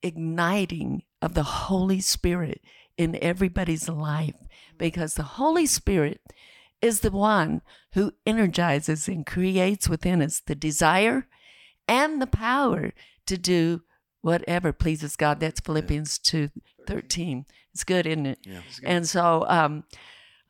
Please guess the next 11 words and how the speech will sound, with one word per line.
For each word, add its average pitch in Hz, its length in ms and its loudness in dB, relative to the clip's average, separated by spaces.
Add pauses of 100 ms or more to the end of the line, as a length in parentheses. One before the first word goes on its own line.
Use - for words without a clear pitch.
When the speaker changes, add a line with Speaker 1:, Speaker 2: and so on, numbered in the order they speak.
(120)
Speaker 1:
I 185 180 0
think, 180 480 -6 (260)
um, 165 480 -10 (340)
I 185 100 -4
really 175 640 -4
appreciate 165 520 -6
this 170 200 -8
opportunity 170 720 -6
with 165 160 -8
you 170 80 -6
guys. 175 520 -4